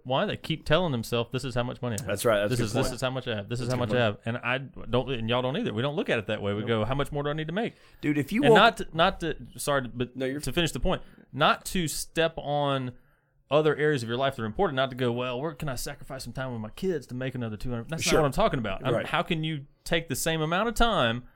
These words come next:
Speaker 1: and create more with it?
Speaker 3: Well, I think, I think if you're saving, you're losing. So I think that making is obviously important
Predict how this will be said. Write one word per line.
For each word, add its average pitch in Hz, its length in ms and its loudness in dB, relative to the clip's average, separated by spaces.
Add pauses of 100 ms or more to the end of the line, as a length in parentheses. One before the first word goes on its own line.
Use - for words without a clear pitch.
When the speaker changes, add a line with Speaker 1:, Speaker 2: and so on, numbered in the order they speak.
(280)
Speaker 1:
and 127 140 -6
create 143 260 2
more 151 220 0
with 107 180 -4
it? - 140 -12 (360)
Speaker 3:
Well, 123 120 -6
I 120 40 -6
think, 139 300 -6
I 120 60 -8
think 143 140 -2
if 110 40 2
you're 107 80 -2
saving, 127 500 -2
you're 107 120 -2
losing. 107 340 -2 (280)
So 107 400 -2
I 110 60 -8
think 110 200 -6
that 110 180 -8
making 117 480 -4
is 110 100 -4
obviously 110 280 -2
important 110 320 -4